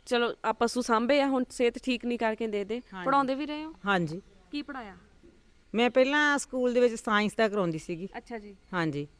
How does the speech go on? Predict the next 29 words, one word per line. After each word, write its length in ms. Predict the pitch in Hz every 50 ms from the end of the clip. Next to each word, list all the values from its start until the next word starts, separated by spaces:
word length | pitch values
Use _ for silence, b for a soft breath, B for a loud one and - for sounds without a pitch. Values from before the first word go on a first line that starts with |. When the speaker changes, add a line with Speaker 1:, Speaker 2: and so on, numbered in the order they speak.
| _ -
Speaker 1:
ਹੂੰ। 100 | 233 220
Speaker 2:
ਕਿਉਂਕਿ 180 | 208 214 214
ਮੈਂ 120 | 247 247 240
ਲੈਬ 220 | 226 214 208 180
ਟੈਕਨੀਸ਼ੀਅਨ 500 | - 214 - 214 220 214 - - 247 240
ਦਾ 80 | 240 240
ਵੀ 60 | 233
ਕੀਤਾ 300 | 208 208 202 - 226 220
ਹੋਇਆ, 140 | 214 214 233
ਤੇ 140 | 220 262 233
ਪਹਿਲਾਂ 520 | 226 214 208 214 214 214 214 214 208 208
ਜਦੋਂ 200 | 185 196 202 196
ਲੈਬ 240 | 196 190 185 175 -
ਟੈਕਨੀਸ਼ੀਅਨ 440 | 196 180 185 196 190 - - 196 190
ਦਾ 60 | 208
ਕਾਲਜ 340 | - 208 185 180 185 185 175
ਚੱਲਦਾ 320 | - 190 170 160 165 180
ਸੀਗਾ 300 | 170 - 190 175 196 196 B B B B B -
ਕਾਦੀਆਂ 420 | - 214 208 170 156 196 190 190 185
ਦੇ 80 | 185
ਵਿੱਚ, 200 | 175 170 - -
Speaker 1:
ਹੂੰ। 320 | 165 - 254 240 226 226 214 -
Speaker 2:
ਤੇ 80 | - -
ਉੱਥੇ 260 | - 220 - - 202
ਮੈਂ 120 | 196 202 202
ਇਹਨਾਂ 180 | 202 202 202
ਨੂੰ 100 | 208 208 196 180 175
as 60 | 165
a 100 | 185